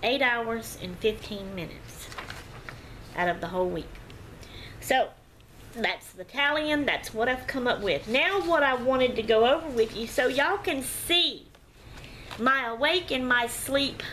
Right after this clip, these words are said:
routine, if that's what you would call it. Erratic. Is that the word for it? Very erratic. Um,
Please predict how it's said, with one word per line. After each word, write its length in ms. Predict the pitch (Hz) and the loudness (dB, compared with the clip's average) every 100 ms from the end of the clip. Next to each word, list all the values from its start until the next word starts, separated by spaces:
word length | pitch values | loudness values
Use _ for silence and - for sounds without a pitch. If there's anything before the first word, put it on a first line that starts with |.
| - - - - | -12 -14 -10 0
routine, 640 | 226 285 - 294 285 208 | 2 2 2 0 2 0
if 80 | 202 | 0
that's 240 | - - | -2 -2
what 180 | 220 220 | -4 -6
you 80 | 214 | -6
would 100 | 196 | -6
call 280 | 240 233 202 | -2 0 0
it. 100 | - - - - - - - - - - - - - - - - - - - | -4 -10 -16 -16 -16 -16 -16 -16 -16 -16 -16 -16 -16 -16 -16 -16 -18 -16 -2
Erratic. 680 | 262 254 277 262 175 - - - - - | 0 2 2 2 -2 -2 -4 -6 -12 -10
Is 80 | 196 | 0
that 160 | 233 254 | 0 0
the 60 | 262 | 0
word 260 | 269 277 | 0 0
for 240 | 285 285 294 | 0 2 2
it? 100 | - - | 0 -4
Very 400 | 190 247 277 269 | 0 2 2 -2
erratic. 460 | 226 233 240 - - - - - - - - - - 214 | 0 2 2 0 -6 -14 -16 -16 -16 -14 -10 -8 -2 2
Um, 280 | 233 214 | 4 2